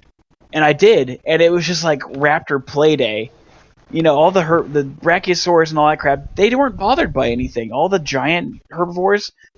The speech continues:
they had no problems with any of the other dinosaurs. T-Rexes didn't mess with them. The Indominus Rex messed with everybody, so I take that back. He was an asshole. I couldn't wait for him to die. Um, but the raptors all hung out at, like, the entrance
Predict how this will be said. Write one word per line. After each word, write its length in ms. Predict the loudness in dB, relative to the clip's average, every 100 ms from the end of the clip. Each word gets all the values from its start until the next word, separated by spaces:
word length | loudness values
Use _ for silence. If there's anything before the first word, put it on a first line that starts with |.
| _ -2
they 80 |
had 200 | 2 0
no 240 | 2 4 4
problems 400 | 2 0 0 -4
with 140 | -6 -4
any 240 | 0 2
of 60 | 2
the 100 | 2
other 120 | 2
dinosaurs. 480 | 0 -2 -2 -4 -6
T-Rexes 540 | -6 -4 -4 -6 -6
didn't 180 | -4 -4
mess 180 | -6 -8
with 100 | -6
them. 200 | -6 -8 _ -14 -14 -14 -2
The 100 | 2
Indominus 720 | 4 2 2 2 2 0 0
Rex 240 | -2 -2 -4
messed 180 | -4
with 80 | -4
everybody, 420 | -4 -4 -2 -4 -4
so 120 | -8
I 60 |
take 160 | -10 -10
that 120 | -10
back. 280 | -10 -10 -14 _ _ -6
He 60 |
was 100 | -6
an 80 | -6
asshole. 500 | -10 -10 -12 -12 -14 _ _ _ -12
I 40 |
couldn't 220 | -4 -2 0
wait 180 | 0
for 80 | -2
him 140 | -6 -6
to 60 |
die. 280 | -6 -6 -8 -16 -20 _ -2
Um, 400 | 0 2 0 -6 -12 _ _ _ _ _ 0
but 140 | 2
the 60 | 4
raptors 480 | 4 2 2 -2 -2
all 200 | 2 2
hung 240 | 4 0 2
out 240 | 2 2
at, 80 | 2
like, 160 | 0 0
the 240 | -8 -6
entrance 640 | -6 -4 -4 -4 -6 -12